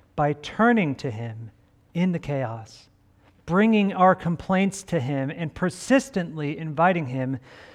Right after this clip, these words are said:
to act, to extend the victory of his kingdom over one or another broken area of life. He longs to do just that.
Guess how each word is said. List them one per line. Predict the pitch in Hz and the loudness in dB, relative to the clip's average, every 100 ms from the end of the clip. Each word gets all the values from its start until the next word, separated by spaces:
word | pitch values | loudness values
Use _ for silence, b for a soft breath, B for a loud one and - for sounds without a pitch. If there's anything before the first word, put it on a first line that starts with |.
| B B B B B B | B B B B B B
to | - 185 | -6 -2
act, | 175 175 127 - - - - _ _ _ _ _ _ | 2 2 2 -4 -20 -20 -20 _ _ _ _ _ _
to | - 196 | -8 -4
extend | 175 - - 202 214 214 202 - - | -6 -8 4 6 8 6 2 -2 -4
the | 156 | -2
victory | 147 196 202 208 196 | 4 2 2 2 4
of | 175 | 4
his | 147 175 | 2 -2
kingdom | - 180 180 165 | -2 -2 0 0
over | 160 170 160 151 | 0 -2 0 0
one | 151 175 180 180 | 4 4 4 0
or | 175 156 | -2 0
another | 151 143 151 151 139 135 127 - _ | 0 2 0 0 0 -2 -4 -16 _
broken | 151 160 165 | -4 -2 -4
area | 160 156 156 143 123 | -6 -6 -4 -2 -2
of | 127 123 | -4 -6
life. | 117 135 113 - - _ _ _ | -4 -4 -4 -10 -20 _ _ _
He | - 170 | -8 -6
longs | 170 180 220 240 240 - | -4 0 0 2 0 -2
to | 196 | -8
do | 170 190 | -4 -4
just | 156 175 180 - | -4 -4 -6 -6
that. | 170 139 107 | -8 -6 -10